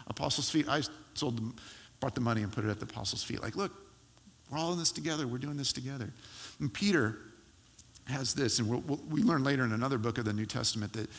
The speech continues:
that Peter, one of his spiritual gifts is being able to, and this is through the Holy Spirit, but it's used as a word of knowledge, but he actually can see things. And so there's debate on this one. Like,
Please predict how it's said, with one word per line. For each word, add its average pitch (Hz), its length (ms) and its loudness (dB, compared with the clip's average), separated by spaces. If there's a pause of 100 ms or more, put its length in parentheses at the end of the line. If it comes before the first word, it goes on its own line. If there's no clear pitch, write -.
(120)
that 135 120 -2
Peter, 131 240 4
one 127 100 2
of 131 80 2
his 117 100 4
spiritual 120 420 0
gifts 117 260 0
is 107 160 0
being 117 220 0
able 113 240 0
to, 113 260 0 (220)
and 123 100 2
this 123 140 4
is 113 80 4
through 143 160 0
the 147 100 4
Holy 147 220 2
Spirit, 110 420 0 (400)
but 131 100 2
it's 120 120 4
used 131 160 2
as 113 100 4
a 117 60 2
word 123 160 2
of 107 120 0
knowledge, 107 380 0
but 120 100 -4
he 123 80 4
actually 131 280 2
can 113 180 -4
see 123 240 2
things. 101 320 -2
And 104 140 -2
so 120 120 2
there's 117 200 2
debate 131 340 2
on 110 160 2
this 110 180 0
one. 107 120 -2
Like, 98 160 -2